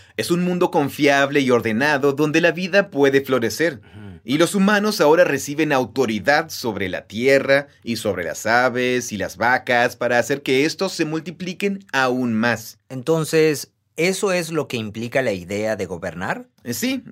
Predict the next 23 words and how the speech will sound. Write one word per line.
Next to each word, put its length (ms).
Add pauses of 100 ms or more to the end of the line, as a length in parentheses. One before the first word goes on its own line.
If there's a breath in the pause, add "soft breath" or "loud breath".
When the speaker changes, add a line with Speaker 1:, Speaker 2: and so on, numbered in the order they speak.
(220)
Speaker 1:
conectada 500
a 120
esta 180
idea 320
encontramos 600
la 120
palabra 380
someter 840
o 100
dominar, 460 (260)
que 100
significa 600
simplemente 1000
imponer 720
sobre 360
algo 340
la 240
idea 460
que 140
se 200
ha 200
visionado. 880
Speaker 2:
Ujú. 300